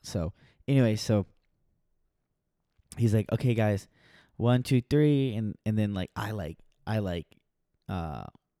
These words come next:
I, like, jolt. Like, I try to put my, I put my hand in my pocket, and I took it right out. And she, like, was looking at me, and he said the same thing, "Okay, one, two, three." And I did it. I,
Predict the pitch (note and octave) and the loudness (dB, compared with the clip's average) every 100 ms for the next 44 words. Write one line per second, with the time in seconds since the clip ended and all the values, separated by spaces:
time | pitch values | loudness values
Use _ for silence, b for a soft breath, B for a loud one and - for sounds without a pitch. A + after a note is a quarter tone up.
0 | _ _ _ _ _ _ _ _ _ - | _ _ _ _ _ _ _ _ _ -6
1 | A2+ G2+ F#2 G2 A#2 G2+ - _ _ _ | -2 -2 -4 2 2 2 -4 _ _ _
2 | _ _ _ _ _ _ _ _ _ - | _ _ _ _ _ _ _ _ _ -6
3 | G#2+ F#2 - G2+ G2+ A#2 G#2+ G2+ A#2+ G#2 | -4 -4 -4 -4 -4 -2 -2 2 0 0
4 | F#2+ - G#2 C3 A#2+ A#2+ A#2 A2+ A2+ B2 | -4 -4 -2 0 0 0 0 0 -2 -4
5 | B2 - A#2 G#2+ - G2 F#2+ F2 D2+ - | -6 -4 -4 -2 -4 -4 -4 -6 -8 -12
6 | _ b b b b b _ _ A2+ A2 | _ b b b b b _ _ -4 -4
7 | - C#3+ C3+ G#2+ G#2+ B2 C#3 B2+ F2 G2 | -2 -4 -4 -4 -4 -4 -4 -4 -6 -6
8 | D2+ G#2+ A2+ A2 A#2 A2 B2 B2 - B2 | -6 -4 -4 -2 -4 -2 -2 -2 -2 -2
9 | D3 B2+ C3+ C#3+ C#3+ D3 - D3+ A#2 G#2+ | 0 2 2 0 0 -2 0 0 0 -2
10 | G#2+ A#2 G#2 - E2 | -2 -2 -4 -6 -8